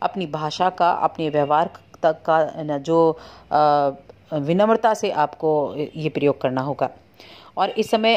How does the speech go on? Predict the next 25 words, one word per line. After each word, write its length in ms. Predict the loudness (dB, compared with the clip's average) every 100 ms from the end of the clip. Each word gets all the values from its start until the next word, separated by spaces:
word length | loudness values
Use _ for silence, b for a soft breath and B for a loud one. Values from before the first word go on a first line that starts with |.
| 4
आप 260 | 2 4 2
ननिहाल 520 | 0 -2 -2 -2 -2 -2
पक्ष 200 | -4 -6
भी 120 | -2
जा 140 | 0
सकते 300 | 0 -4 -4
हैं, 100 | -4
वहाँ 200 | -2 0
जाकर 260 | 0 0 2
आपको 220 | 0 -2
बेहद 280 | -2 -2 -4
खुशी 320 | -4 -4 -2
भी 120 | -2
होगी 420 | -2 -2 -2 -4 -4 B B -2
और 180 | 0 0
इस 220 | -4 -4
समय 200 | 0 0
खर्चे 340 | 0 -2 -2
का 120 | 0
योग 200 | 0 0
भी 80 | 0
आपके 240 | 0 0 -6
लिए 100 | -6
बनेगा, 380 | -4 -2 0
लेकिन 460 | 0 0 -2 -2 -8